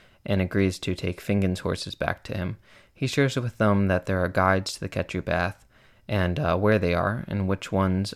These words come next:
are native guides to Tellus, while some others are just there for the feast festival.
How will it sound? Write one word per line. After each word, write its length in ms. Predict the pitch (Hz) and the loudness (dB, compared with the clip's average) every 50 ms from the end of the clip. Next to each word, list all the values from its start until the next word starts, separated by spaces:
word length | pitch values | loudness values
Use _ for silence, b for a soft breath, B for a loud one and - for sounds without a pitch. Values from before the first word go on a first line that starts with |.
| - | -2
are 180 | - 101 95 95 | 0 0 2 2
native 320 | 95 101 113 104 98 - | 2 0 0 -2 -4 -4
guides 380 | - 92 87 87 87 - - - | -2 0 0 0 0 -2 -4 -8
to 140 | - - - | -10 -10 -8
Tellus, 580 | - - 92 87 85 85 - - - - - - - | 0 2 2 4 4 2 -2 -6 -10 -14 -14 -16 -16
while 400 | - 107 107 87 87 90 87 90 | -10 -4 -2 0 2 0 0 -2
some 260 | - - 95 87 90 | 0 0 2 2 2
others 460 | 87 87 85 85 - 87 98 - - - - | 2 0 0 -2 -4 -6 -6 -10 -10 -6 -2
are 160 | 95 90 87 | -2 -2 -2
just 260 | - - 90 - - | -2 -4 -6 -6 -4
there 180 | - 90 87 90 | 0 0 0 0
for 140 | - - 87 | 0 -4 -6
the 80 | - | -8
feast 380 | - - 95 95 - - - - | -6 -6 -6 -6 -6 -6 -10 -4
festival. 580 | - 101 90 - - 107 110 - 87 101 104 | 0 0 0 0 -2 -6 -4 -4 -4 -4 -4